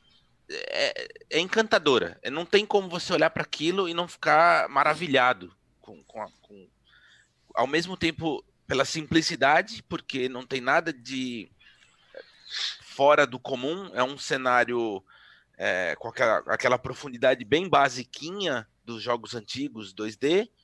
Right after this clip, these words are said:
e ao mesmo tempo com personagens extremamente bonitinhos, caricatos, é,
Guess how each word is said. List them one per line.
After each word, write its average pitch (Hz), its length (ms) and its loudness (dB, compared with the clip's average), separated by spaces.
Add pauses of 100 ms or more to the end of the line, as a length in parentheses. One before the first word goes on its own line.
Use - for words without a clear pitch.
(1040)
e 170 140 0
ao 185 100 8
mesmo 185 260 -2
tempo 185 320 -2
com 190 180 -12
personagens 175 920 0
extremamente 175 920 -4
bonitinhos, 151 720 -8
caricatos, 147 1120 -2 (500)
é, 113 720 -2